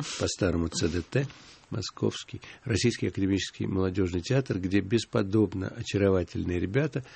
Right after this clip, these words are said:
пятый сезон играют труднейшую пьесу.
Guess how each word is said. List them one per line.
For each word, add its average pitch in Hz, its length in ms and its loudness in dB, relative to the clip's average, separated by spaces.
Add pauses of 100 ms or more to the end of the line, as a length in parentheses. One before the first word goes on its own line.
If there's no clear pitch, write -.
(600)
пятый 147 500 6
сезон 113 720 -4 (380)
играют 107 480 4
труднейшую 110 840 4
пьесу. 90 520 -4